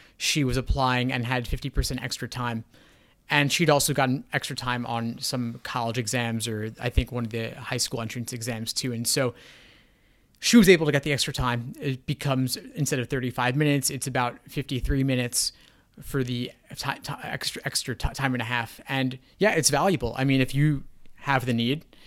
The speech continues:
it's certainly beneficial to have the extra time, and law schools will never know that you got it. And so if you can get it, you qualify for it, I'd say absolutely go for it. There's forms and documentation requests on L sac's website.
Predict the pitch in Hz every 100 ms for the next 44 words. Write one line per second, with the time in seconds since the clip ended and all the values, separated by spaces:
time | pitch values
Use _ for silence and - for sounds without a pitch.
0 | - - - - 147 127 - 170 156 139
1 | 123 135 127 151 139 135 117 131 175 147
2 | 127 123 135 - 120 139 127 117 - -
3 | - - - - 135 147 - 156 135 120
4 | 135 131 135 123 127 117 107 123 135 123
5 | - 131 - 135 123 - 131 - 127 120
6 | - - 131 143 156 170 170 - 123 -
7 | 127 143 147 143 143 156 151 127 - 139
8 | 131 131 - 131 127 123 127 139 - -
9 | 120 - 131 131 127 - - - - _
10 | _ - - 151 147 135 135 123 127 120
11 | 131 131 131 123 - 123 123 131 120 113
12 | 117 - 123 120 - - 127 123 117 117
13 | 120 - 101 113 - 117 113